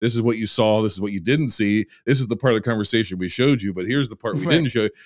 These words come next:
Speaker 1: And that, that is as satisfying as the journey itself. So, okay, we're gonna do things a little bit different this episode because there's three of us, and I just wanna put your taste to the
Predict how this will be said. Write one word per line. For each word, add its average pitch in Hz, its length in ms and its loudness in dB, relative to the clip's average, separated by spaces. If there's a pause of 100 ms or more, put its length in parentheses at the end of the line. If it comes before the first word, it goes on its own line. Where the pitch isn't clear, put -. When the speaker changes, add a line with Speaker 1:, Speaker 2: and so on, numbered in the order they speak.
(180)
Speaker 1:
And 156 120 2
that, 165 200 4
that 175 320 4
is 151 200 6
as 139 180 4
satisfying 135 600 4
as 95 100 -4
the 101 80 -8
journey 95 360 -4
itself. 76 480 -12
So, 73 320 -10 (580)
okay, 160 320 6 (260)
we're 151 100 0
gonna 247 120 4
do 202 160 6
things 175 240 4
a 139 40 6
little 147 280 4
bit 143 220 2
different 120 420 -2
this 113 580 2 (160)
episode 104 460 0
because 95 300 0
there's 92 200 -6 (180)
three 220 400 6
of 107 200 2
us, 87 420 -2
and 101 80 -4
I 147 140 2
just 196 200 -2
wanna 165 220 2
put - 300 -4
your 131 120 -2
taste 139 440 -2
to 135 80 -4
the 110 160 -6